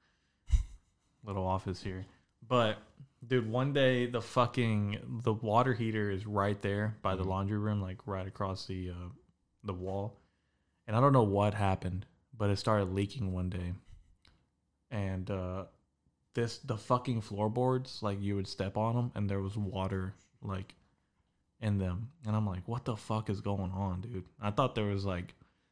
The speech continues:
Speaker 1: the foundation was broke and maybe, like, water was just coming out.
Speaker 2: Yeah.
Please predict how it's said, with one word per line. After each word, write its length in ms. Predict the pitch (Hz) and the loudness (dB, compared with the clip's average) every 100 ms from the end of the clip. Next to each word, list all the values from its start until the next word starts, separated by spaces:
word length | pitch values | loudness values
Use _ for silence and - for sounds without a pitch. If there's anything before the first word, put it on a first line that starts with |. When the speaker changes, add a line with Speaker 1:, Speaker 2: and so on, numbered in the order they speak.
| _ | _
Speaker 1:
the 80 | 107 | -6
foundation 720 | - 95 87 90 107 - 113 | -2 -2 0 0 2 2 2
was 140 | 113 | 2
broke 560 | 110 117 113 117 117 113 | 0 2 4 4 2 0
and 100 | 101 | 0
maybe, 220 | 101 101 | 0 0
like, 160 | 95 90 | 0 -2
water 340 | 92 95 101 | -2 0 0
was 140 | 95 101 | -2 -4
just 180 | 98 | -6
coming 300 | - 101 87 | -4 -4 -4
out. 260 | 90 98 107 - - | -4 -4 -6 -12 -12
Speaker 2:
Yeah. 140 | 87 | -12